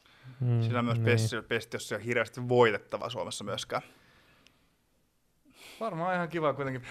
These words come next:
Speaker 3: päästä
Speaker 2: Niin.
Speaker 3: valmentamaan vaikka
Speaker 2: Niin.
Speaker 3: eurolohkoihin
Speaker 2: Niin, mut,
Speaker 3: vuosittain.
Speaker 2: mut se, mut siis tarko-, tarkoitan siis se, että se on se euro-, euro-, eurolohko on se ainoa, mikä ni-, mi-, mi-, siinä pestissä voi,
Speaker 3: Hmm.
Speaker 2: voi
Speaker 1: Niin,
Speaker 2: niinku
Speaker 1: se on se
Speaker 2: voittaa,
Speaker 1: niinku
Speaker 2: voi-, voittaa
Speaker 1: yllätys.
Speaker 2: se.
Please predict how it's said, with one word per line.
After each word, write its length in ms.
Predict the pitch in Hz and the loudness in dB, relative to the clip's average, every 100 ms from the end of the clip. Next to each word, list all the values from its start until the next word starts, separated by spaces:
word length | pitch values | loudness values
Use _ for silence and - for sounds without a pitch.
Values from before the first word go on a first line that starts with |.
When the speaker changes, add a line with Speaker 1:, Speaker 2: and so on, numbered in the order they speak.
| - | -2
Speaker 3:
päästä 180 | 143 143 | -2 0
Speaker 2:
Niin. 100 | 147 | 2
Speaker 3:
valmentamaan 420 | 139 135 123 127 | 2 0 0 2
vaikka 200 | 123 123 | 2 2
Speaker 2:
Niin. 60 | 135 | 2
Speaker 3:
eurolohkoihin 760 | 135 123 120 120 - - 113 | 4 4 4 2 0 -2 2
Speaker 2:
Niin, 200 | 143 143 | 6 6
mut, 80 | 139 | 6
Speaker 3:
vuosittain. 400 | 143 113 107 117 117 | 4 2 0 4 4
Speaker 2:
mut 80 | |
se, 160 | 110 120 - - | 4 2 0 -8
mut 200 | - 120 | 0 2
siis 140 | 120 117 | 2 4
tarko-, 240 | 127 120 | 8 8
tarkoitan 420 | 120 131 127 120 | 10 10 12 8
siis 160 | 123 123 | 6 4
se, 100 | 135 | 6
että 120 | 123 | 6
se 60 | 131 | 4
on 80 | 120 | 6
se 100 | 127 | 10
euro-, 180 | 131 - | 10 10
euro-, 360 | 135 131 123 | 8 8 6
eurolohko 480 | 135 135 127 117 113 113 | 6 8 8 4 0 0
on 80 | |
se 60 | 113 | 6
ainoa, 240 | 120 117 | 6 6
mikä 200 | 110 110 | 4 0
ni-, 100 | 113 | 0
mi-, 200 | 110 110 | -2 -4
mi-, 160 | 107 110 | -2 -4
siinä 140 | 107 | -4
pestissä 380 | 107 107 - - | -4 -4 -6 -4
voi, 240 | 107 107 98 - - - | 2 2 0 -10 -20 -16
Speaker 3:
Hmm. 100 | 110 - | -16 -2
Speaker 2:
voi 100 | 120 | 4
Speaker 1:
Niin, 60 | 113 | 6
Speaker 2:
niinku 80 | 107 | 8
Speaker 1:
se 80 | 117 | 10
on 40 | |
se 40 | |
Speaker 2:
voittaa, 120 | 113 113 | 10 10
Speaker 1:
niinku 200 | 113 113 | 10 12
Speaker 2:
voi-, 100 | 120 123 | 12 12
voittaa 260 | 110 110 110 | 12 12 6
Speaker 1:
yllätys. 160 | |
Speaker 2:
se. 60 | 120 | 4